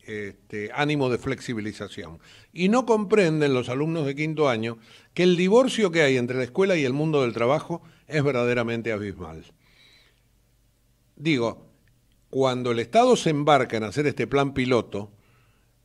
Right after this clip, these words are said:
eh, es porque ya lo ha conversado. Y los propios alumnos dicen que sí, que de alguna manera la cosa se había conversado, pero que no están de acuerdo y por lo tanto toman las escuelas. Y por lo tanto,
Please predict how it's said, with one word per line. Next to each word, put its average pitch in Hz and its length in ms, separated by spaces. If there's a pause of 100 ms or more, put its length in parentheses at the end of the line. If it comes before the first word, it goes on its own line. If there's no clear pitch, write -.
(100)
eh, 123 120
es 190 100
porque 170 320
ya 214 180
lo 143 140
ha 117 60
conversado. 110 640
Y - 20
los 135 120
propios 226 380
alumnos 214 380
dicen 208 320
que 180 100
sí, 220 460 (420)
que 147 160
de 139 140
alguna 185 280
manera 165 600
la 127 120
cosa 160 260
se 160 120
había 165 240
conversado, 170 480
pero 165 160
que 165 180
no 180 160
están 180 260
de 160 60
acuerdo 117 360
y 120 40
por 127 140
lo 139 140
tanto 208 300
toman 175 300
las 127 160
escuelas. 95 440 (360)
Y 180 120
por 180 200
lo 180 140
tanto, 262 500